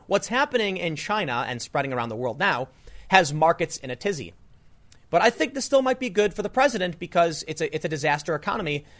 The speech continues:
and people are gonna be scared and say, "Just vote for Trump again. Don't rock the boat." But I will tell you that as the Democrats keep gaining ground, freaking people out,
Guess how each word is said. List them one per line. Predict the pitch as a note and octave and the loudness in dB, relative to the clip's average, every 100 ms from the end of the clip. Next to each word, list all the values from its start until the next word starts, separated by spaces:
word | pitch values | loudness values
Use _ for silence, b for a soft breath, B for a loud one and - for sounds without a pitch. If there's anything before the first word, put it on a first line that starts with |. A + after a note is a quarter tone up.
| b | b
and | D#3+ | -2
people | D3+ D#3+ E3 | -2 -2 0
are | |
gonna | D3+ D3+ | -2 -2
be | D3 | -4
scared | - F#3+ G3 | -2 -2 -2
and | D3 | -2
say, | D#3 D3 | -4 -2
"Just | D3 - | -6 -6
vote | B2 C3 | -4 -4
for | - | -4
Trump | D3+ D#3 D#3+ | -8 -6 -6
again. | B2+ D3+ F3+ | -4 -4 -2
Don't | C3+ B2 | -2 -2
rock | B2+ - | -2 -4
the | B2+ | -2
boat." | A#2+ A3+ - _ _ _ _ _ _ _ _ - - | 0 0 -4 _ _ _ _ _ _ _ _ -18 -4
But | D#3 | 0
I | |
will | F#3+ | 0
tell | G#3 A3 | 2 2
you | F#3+ A#2+ - B B B B | 2 0 -6 B B B B
that | - E3 | 2 4
as | F3 | 4
the | E3 | 2
Democrats | D#3+ G#3+ A#3 A#3+ G#3+ | 2 2 2 2 2
keep | - G#3 - | 0 -8 -6
gaining | D3+ D#3+ D3+ | -2 -2 -2
ground, | B2+ C#3 C3 G#2 A2 _ b b b | -2 0 0 -4 -10 _ b b b
freaking | - F#3 G3+ A3+ | -2 0 0 -2
people | - G3 E3 G#2+ | -4 -4 -2 -2
out, | G2+ - | -2 -8